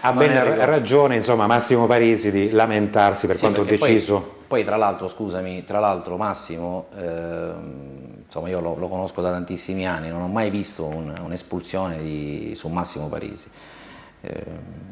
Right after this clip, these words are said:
Speaker 2: che lui, tra l'altro, un dirigente in panchina può chiedere, tantissimi dirigenti in panchina chiedono al guardalinee, all'assistente, all'assistente comunque delle spiegazioni e tutto.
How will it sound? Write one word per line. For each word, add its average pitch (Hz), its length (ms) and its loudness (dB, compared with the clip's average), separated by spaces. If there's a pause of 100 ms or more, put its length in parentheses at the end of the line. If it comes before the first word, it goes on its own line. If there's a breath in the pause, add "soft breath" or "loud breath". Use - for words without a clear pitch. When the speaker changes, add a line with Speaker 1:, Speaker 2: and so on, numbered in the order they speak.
(160)
Speaker 2:
che 90 140 -2
lui, 98 160 4
tra 104 140 4
l'altro, 101 420 2
un 113 160 -4
dirigente 101 480 2
in 95 80 -2
panchina 101 400 0
può 95 180 -2
chiedere, 98 320 2
tantissimi 107 640 2
dirigenti 98 380 0
in 95 80 -2
panchina 104 340 0
chiedono 98 440 0
al 95 100 -2
guardalinee, 98 480 0
all'assistente, 95 880 -4
all'assistente 95 680 -4
comunque 98 480 -4
delle 101 180 -2
spiegazioni 98 640 -2
e 87 100 -10
tutto. - 340 -10